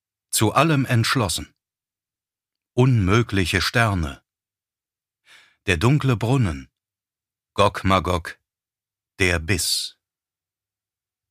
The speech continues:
Wir folgten einer Spur aus toten und verwundeten Ratten zu dem Loch in der Täfelung. Eris half einem nur noch dreibeinigen Tier hinein, schnitt eine Grimasse und wischte sich die Hände an ihrem Oberteil ab,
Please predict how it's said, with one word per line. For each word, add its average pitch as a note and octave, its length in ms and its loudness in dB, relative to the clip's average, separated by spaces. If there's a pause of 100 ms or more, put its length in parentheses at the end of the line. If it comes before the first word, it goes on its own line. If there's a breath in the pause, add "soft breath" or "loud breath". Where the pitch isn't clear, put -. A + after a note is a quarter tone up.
(1800 soft breath)
Wir G2+ 300 4
folgten C3+ 580 0
einer A2+ 280 2
Spur D3 460 0
aus G#2 280 -2
toten C3 420 -2
und G#2+ 220 0
verwundeten G#2 640 0
Ratten G2+ 360 0
zu - 160 -2
dem F2+ 240 0
Loch A2+ 240 -2
in G2+ 220 -2
der F2+ 120 0
Täfelung. E2 640 -4 (760 loud breath)
Eris C#3 380 2
half A2+ 240 0
einem G#2+ 320 2
nur G2+ 100 2
noch F#2+ 180 0
dreibeinigen F#2+ 760 0
Tier B2+ 240 0
hinein, F#2+ 500 0 (240 loud breath)
schnitt A#2+ 320 0
eine G#2 240 0
Grimasse F#2+ 500 0
und F#2 220 -4
wischte A#2+ 260 0
sich F#2 200 -2
die F#2 160 -2
Hände A2+ 260 2
an F#2+ 140 -2
ihrem G2 280 0
Oberteil E2+ 600 -4
ab, D#2+ 260 -4